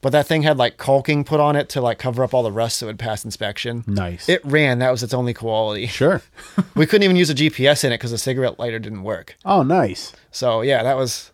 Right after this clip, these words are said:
Speaker 1: fun getting around the shows in that sucker.
Speaker 2: Yeah.
Speaker 1: But we did, like, some runs. I think the first run we ever did was a ten-day run between Pennsylvania and Maryland.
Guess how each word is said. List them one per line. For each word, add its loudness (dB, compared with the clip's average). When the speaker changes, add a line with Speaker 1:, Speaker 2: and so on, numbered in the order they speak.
Speaker 1:
fun 2
getting 0
around 0
the -2
shows -2
in -8
that -6
sucker. -12
Speaker 2:
Yeah. 2
Speaker 1:
But 2
we 4
did, 2
like, 6
some 0
runs. 0
I -6
think 0
the 0
first 2
run 2
we 2
ever 2
did 2
was -4
a -6
ten-day -2
run -2
between -6
Pennsylvania -4
and -6
Maryland. -6